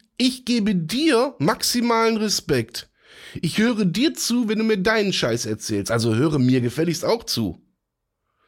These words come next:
Ich hab ja auch nicht immer für alles,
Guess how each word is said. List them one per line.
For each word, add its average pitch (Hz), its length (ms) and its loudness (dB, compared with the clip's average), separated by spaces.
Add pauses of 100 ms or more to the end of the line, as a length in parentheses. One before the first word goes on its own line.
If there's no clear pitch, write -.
(1200)
Ich 131 160 0
hab 151 160 -2
ja - 120 2
auch 170 200 2
nicht 381 200 2
immer 165 220 4
für - 220 -2
alles, 127 420 2